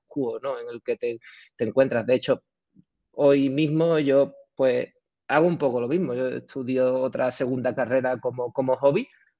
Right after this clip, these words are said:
pero para mí fue muy natural, porque yo es lo que, lo que he visto siempre, como decimos en Cádiz, lo que he mamado de, de chiquitito, ¿no? Entonces, pues, pues bueno, muy, muy orgulloso por esos valores que me han inculcado.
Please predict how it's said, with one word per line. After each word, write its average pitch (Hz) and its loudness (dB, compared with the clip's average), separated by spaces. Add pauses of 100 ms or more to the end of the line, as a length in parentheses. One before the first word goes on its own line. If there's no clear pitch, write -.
(220)
pero 123 -2
para 127 2
mí 131 0
fue 156 0
muy 156 2
natural, 127 2
porque 113 -4
yo 127 2
es 135 4
lo 139 2
que, 123 0
lo 123 -2
que 123 -2
he - -4
visto 127 -6
siempre, 135 -6
como 131 -6
decimos 120 -8
en 107 -12
Cádiz, 127 0
lo 131 4
que 127 2
he - 4
mamado 139 2
de, 123 0
de 127 0
chiquitito, 117 -4
¿no? 180 -14
Entonces, 117 -6
pues, 123 -4
pues 123 -4
bueno, 110 -6 (180)
muy, 120 -6
muy 139 6
orgulloso 131 6
por 123 2
esos 120 0
valores 117 2
que - -14
me 120 -6
han 113 -6
inculcado. 110 -10